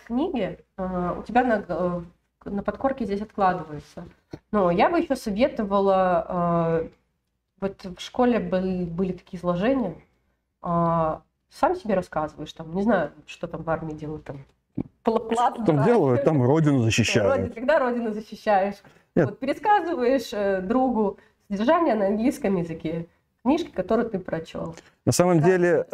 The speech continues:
Speaker 1: Ну,
Speaker 2: не
Speaker 1: хотя
Speaker 2: только
Speaker 1: бы
Speaker 2: книжками.
Speaker 1: просто, чтобы ты проговаривал, потому что если ты просто читаешь, э, это толку мало. А если ты проговорил то, что ты, ты прочитал, и, например, как-то пересказал,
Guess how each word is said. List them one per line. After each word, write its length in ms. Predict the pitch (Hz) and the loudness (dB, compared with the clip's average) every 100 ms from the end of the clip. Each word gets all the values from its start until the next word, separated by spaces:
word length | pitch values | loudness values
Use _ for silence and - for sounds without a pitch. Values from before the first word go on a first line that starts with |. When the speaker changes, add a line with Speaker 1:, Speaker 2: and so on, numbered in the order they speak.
| - | -2
Speaker 1:
Ну, 300 | 294 269 - | 0 0 2
Speaker 2:
не 140 | 147 175 | 2 4
Speaker 1:
хотя 80 | |
Speaker 2:
только 180 | 214 190 | 4 2
Speaker 1:
бы 60 | - | 2
Speaker 2:
книжками. 380 | 175 117 - 101 | 2 2 -2 0
Speaker 1:
просто, 340 | 247 247 247 | 0 -2 -6
чтобы 320 | - 226 202 | -8 -6 -6
ты 480 | 202 - 220 196 180 | -8 -6 -4 -4 -6
проговаривал, 720 | - 202 190 185 185 175 160 156 | -2 0 2 2 2 0 -6 -8
потому 340 | - 185 202 | -6 -2 -2
что 160 | 202 220 | -2 -6
если 240 | 214 - | -6 -6
ты 40 | 208 | -6
просто 240 | 202 - | -6 -8
читаешь, 440 | - 311 339 - - | 0 0 0 -4 -8
э, 380 | 185 170 160 - | -4 -2 -4 -8
это 180 | 214 196 | -10 -10
толку 800 | - 196 180 - 180 170 165 165 | -4 -4 -4 -4 -4 -2 -4 -6
мало. 400 | 190 165 151 151 - | -6 -4 -4 -4 -2
А 80 | |
если 160 | 196 214 | -2 -2
ты 140 | - 208 | -8 -4
проговорил 600 | 202 196 202 262 392 403 _ | -4 0 0 0 -4 -6 _
то, 100 | 196 | -8
что 140 | - | -8
ты, 240 | 185 180 - _ _ | -8 -8 -10 _ _
ты 100 | - | -10
прочитал, 560 | - 180 - - 165 - | -6 -6 -2 2 2 0
и, 460 | 208 202 196 185 180 - - - | -2 0 0 -2 -4 -12 -20 -6
например, 640 | 208 214 220 214 196 185 185 | -2 0 4 4 4 2 0
как-то 260 | - - | -8 -6
пересказал, 760 | 185 196 196 - 196 277 339 | -6 -6 -6 -4 2 2 2